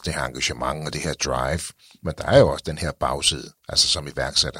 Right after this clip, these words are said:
Du skal hele tiden have funding, du skal have tingene tænkt sammen, du skal passe på din økonomi. Øhm, og der er jo den her bagside for mange, altså siger, der skal,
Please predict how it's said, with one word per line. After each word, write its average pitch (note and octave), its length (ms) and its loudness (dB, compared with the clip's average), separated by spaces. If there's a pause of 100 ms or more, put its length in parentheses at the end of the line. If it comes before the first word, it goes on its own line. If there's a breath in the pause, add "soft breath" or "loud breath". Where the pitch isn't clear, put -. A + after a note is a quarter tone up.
(120)
Du D#2 60 -10
skal G2+ 240 -2
hele G2 220 0
tiden F#2 140 0
have B1 120 -4
funding, D#2+ 440 0
du D2 60 -6
skal - 120 -6
have C2 80 -4
tingene E2+ 240 -4
tænkt D2 280 -2
sammen, D#2+ 280 0
du D2+ 80 -6
skal - 180 -8 (560 loud breath)
passe - 220 0
på - 60 -2
din E2 180 0
økonomi. C#2 580 -6 (540 loud breath)
Øhm, - 320 -6 (280)
og - 80 -2
der - 60 2
er F2 40 8
jo A2 60 8
den G2 140 2
her G2 80 4
bagside F2+ 420 4
for E2+ 120 -2
mange, D2 300 -2
altså D#2+ 180 -2
siger, C2+ 180 0
der C#2 140 -2
skal, D2+ 260 2